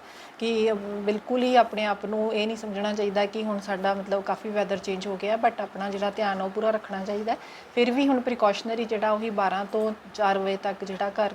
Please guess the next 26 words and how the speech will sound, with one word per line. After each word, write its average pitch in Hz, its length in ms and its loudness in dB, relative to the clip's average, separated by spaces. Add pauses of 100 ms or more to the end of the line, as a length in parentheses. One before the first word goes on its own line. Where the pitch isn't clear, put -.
ਤੋਂ 190 100 -4
ਬਾਹਰ 185 260 -2
ਨਿਕਲਣ 202 400 -4
ਤੋਂ 196 280 -2 (380)
ਪਰਹੇਜ਼ 214 320 2
ਕਰਨਾ 190 280 -2
ਚਾਹੀਦਾ। 202 280 2
ਬਹੁਤ 202 240 4
ਜ਼ਰੂਰੀ 196 260 -2
ਕੰਮ 196 260 -4
ਹੋਵੇ 196 160 -4
ਤਾਂ 196 180 -8
ਹੀ 196 140 -6
ਨਿਕਲੋ। 202 340 -4 (380)
ਬਾਕੀ 214 260 4
ਜਿਸ 233 160 0
ਤਰ੍ਹਾਂ 233 140 6
ਹੁਣ 233 160 4
ਧੂੜ 226 260 2
ਭਰੀਆਂ 214 320 0
ਹਵਾਵਾਂ, 202 440 0
ਹਨੇਰੀਆਂ 202 420 -2
ਦੀ 196 100 -2
ਸੰਭਾਵਨਾ 208 480 -2
ਹੈਗੀ 190 340 -2
ਆ, 214 100 4